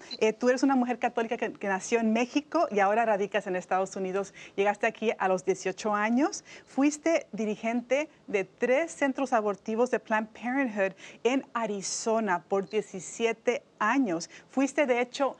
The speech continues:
hasta la empleada del año en el dos mil dieciséis. Ganaste tú una demanda legal contra The Planned Parenthood por despido injustificante,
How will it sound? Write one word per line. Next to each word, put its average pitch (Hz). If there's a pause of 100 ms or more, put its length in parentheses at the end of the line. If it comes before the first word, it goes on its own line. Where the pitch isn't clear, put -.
(140)
hasta 226
la 220
empleada 247
del 247
año 262 (140)
en 214
el 202
dos 202
mil 233
dieciséis. 226 (480)
Ganaste 254
tú 294
una 262
demanda 214
legal 175 (280)
contra 254
The 208
Planned 202 (100)
Parenthood 220 (320)
por 247
despido 220
injustificante, 202